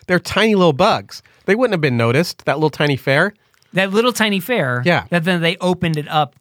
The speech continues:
Speaker 1: Well, you
Speaker 2: for
Speaker 1: have to use
Speaker 2: park
Speaker 1: your
Speaker 2: guests
Speaker 1: imag-
Speaker 2: to attend?
Speaker 1: Yeah, you have to imagine. See, what happened was it was so small, nobody saw it. Flick was so excited. He was like, "Let's build it." Whoever that guy is, Dave Foley or whatever.
Speaker 2: Dave
Speaker 1: He,
Speaker 2: Foley,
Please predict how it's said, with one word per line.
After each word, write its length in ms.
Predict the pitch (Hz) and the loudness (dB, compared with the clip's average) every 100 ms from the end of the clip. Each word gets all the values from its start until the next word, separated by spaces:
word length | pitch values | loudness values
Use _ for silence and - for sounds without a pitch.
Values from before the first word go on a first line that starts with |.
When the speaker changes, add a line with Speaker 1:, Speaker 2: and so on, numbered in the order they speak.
| - | -4
Speaker 1:
Well, 120 | 185 | 0
you 60 | 180 | 2
Speaker 2:
for 60 | 185 | 2
Speaker 1:
have 60 | |
to 40 | 160 | 2
use 100 | 175 | 2
Speaker 2:
park 80 | 180 | 4
Speaker 1:
your 80 | 160 | 2
Speaker 2:
guests 200 | 180 147 | 0 0
Speaker 1:
imag- 40 | |
Speaker 2:
to 60 | 175 | -2
attend? 400 | 151 208 302 - | -2 -4 -4 -10
Speaker 1:
Yeah, 460 | 190 185 196 104 107 | -4 0 0 0 -8
you 140 | 139 156 | -6 -2
have 100 | 160 | -2
to 80 | 147 | 0
imagine. 300 | 139 139 139 | 0 0 0
See, 100 | - | 2
what 160 | 160 170 | 2 2
happened 260 | 202 202 | 0 0
was 100 | 156 | 2
it 60 | 151 | 2
was 120 | 147 | 2
so 160 | - 185 | 2 0
small, 240 | - 170 | 2 2
nobody 220 | 156 147 | 2 0
saw 120 | 131 135 | 0 -2
it. 60 | |
Flick 220 | - 156 | 0 0
was 100 | 143 | 0
so 120 | - 123 | 2 0
excited. 400 | - 139 139 135 | 0 -2 0 0
He 60 | |
was 80 | 123 | 0
like, 140 | 127 | 0
"Let's 220 | 139 220 - | 0 -2 0
build 240 | 226 220 | 0 2
it." 160 | 156 123 | 2 2
Whoever 300 | 131 143 131 | 2 2 0
that 200 | 117 123 | -2 -2
guy 200 | 120 107 | -2 0
is, 260 | 104 - | -2 -8
Dave 380 | - 123 120 113 | -14 -4 -2 0
Foley 280 | - 110 104 | 0 0 0
or 80 | 104 | -2
whatever. 280 | 107 104 | -2 0
Speaker 2:
Dave 100 | 147 143 | 0 0
Speaker 1:
He, 20 | |
Speaker 2:
Foley, 180 | 139 101 | -2 -6